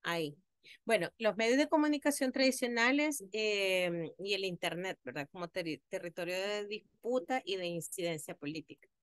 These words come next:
Nosotras, este, un poco así lo, lo vemos. No sé por qué no avanza.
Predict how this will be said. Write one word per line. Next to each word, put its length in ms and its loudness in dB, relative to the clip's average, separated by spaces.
Nosotras, 600 -2
este, 380 -8
un 100 -8
poco 300 -6
así 280 -4
lo, 360 -6
lo 240 -6
vemos. 540 -8
No 80 -14
sé 100 -18
por 160 -10
qué 120 -14
no 140 -8
avanza. 380 -12